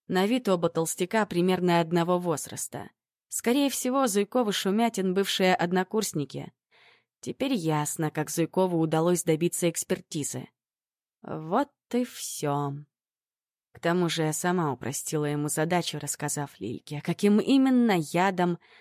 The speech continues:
отравила папу. Тогда я думала, что подруга на моей стороне, и пыталась любым способом её удержать. Глаза защипала от подступивших слёз. Эмоции.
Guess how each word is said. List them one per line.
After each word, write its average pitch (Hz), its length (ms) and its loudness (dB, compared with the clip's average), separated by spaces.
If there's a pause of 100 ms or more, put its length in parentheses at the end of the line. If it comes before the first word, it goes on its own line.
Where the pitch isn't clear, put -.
(140)
отравила 160 640 -2
папу. - 600 -12 (840)
Тогда 190 380 2
я 185 40 4
думала, 190 380 2
что - 180 -4
подруга 190 400 2
на 180 80 2
моей 180 260 2
стороне, 180 680 0 (280)
и 175 120 -6
пыталась 170 480 -2
любым 196 320 0
способом 170 640 -2
её 165 320 2
удержать. 160 680 -4 (760)
Глаза 170 440 2
защипала 180 640 -2
от 143 100 -4
подступивших - 720 -6
слёз. - 480 -6 (500)
Эмоции. 156 1000 -4